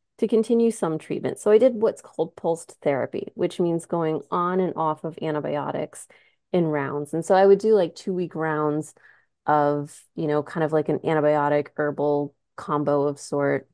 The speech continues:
two weeks on, two weeks off, two weeks on, two weeks off. I was looking for things like Herxheimer type reactions,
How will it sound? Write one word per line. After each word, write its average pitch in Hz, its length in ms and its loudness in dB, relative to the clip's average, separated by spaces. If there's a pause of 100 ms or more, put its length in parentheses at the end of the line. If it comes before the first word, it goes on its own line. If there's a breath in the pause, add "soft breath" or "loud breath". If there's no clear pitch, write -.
(400)
two - 140 -6
weeks 139 180 -6
on, 214 340 4
two 190 120 -4
weeks - 140 -6
off, - 200 -6
two - 120 -8
weeks 151 160 -4
on, 190 180 0
two 190 120 -4
weeks - 200 -4
off. - 240 -4 (600 soft breath)
I - 40 0
was 175 120 0
looking 180 260 2
for 170 160 0
things 160 280 -4
like 160 160 -2
Herxheimer 165 640 -2
type 160 260 -4
reactions, 156 1080 -2